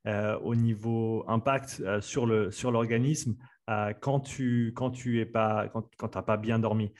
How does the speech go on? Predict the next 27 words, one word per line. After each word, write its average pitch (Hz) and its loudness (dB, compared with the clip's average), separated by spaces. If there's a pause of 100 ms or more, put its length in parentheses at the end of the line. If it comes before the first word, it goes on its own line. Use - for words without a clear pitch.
(320)
Euh, 101 -6
que-, 113 -4
quelles 123 -4
vont 117 0
être 113 -2
les, 110 -2
les, 110 -4
les 113 -4
choses 127 -4
qui - -16
se - -14
passent 131 0
au 113 2
niveau 110 0
physiologique, 113 -2 (320)
euh, 107 -6
qui, 123 -10
qui 120 -4
vont 107 0
faire 123 0
que 139 4
t'es, 107 -2
t'es - -4
peut-être 104 -6
pas 127 4
dans 123 2
le, 104 2